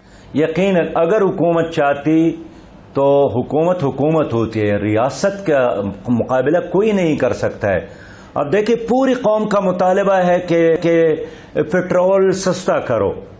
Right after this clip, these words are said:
लेकिन हुकूमत जब उसको महंगा करती है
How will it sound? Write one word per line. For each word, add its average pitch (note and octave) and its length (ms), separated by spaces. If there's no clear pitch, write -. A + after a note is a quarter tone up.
लेकिन D3+ 300
हुकूमत E3 400
जब D#3 160
उसको E3+ 240
महंगा E3 320
करती D#3+ 380
है D#3+ 520